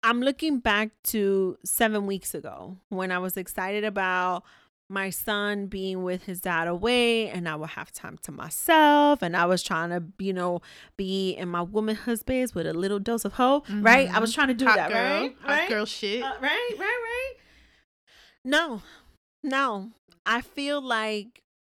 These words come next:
Speaker 1: the amount of time I am trying to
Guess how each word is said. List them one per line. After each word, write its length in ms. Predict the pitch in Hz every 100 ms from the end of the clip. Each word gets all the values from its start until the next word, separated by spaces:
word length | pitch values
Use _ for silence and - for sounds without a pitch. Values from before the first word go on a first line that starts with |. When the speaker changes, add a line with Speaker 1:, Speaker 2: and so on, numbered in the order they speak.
| _ _ -
Speaker 1:
the 160 | 208 233
amount 280 | 226 247
of 140 | 254 -
time 720 | - - 233 208 170 160 165 _ _
I 60 | 190
am 140 | 190 185
trying 540 | - 196 196 196 185 - - -
to 640 | 190 185 180 175 175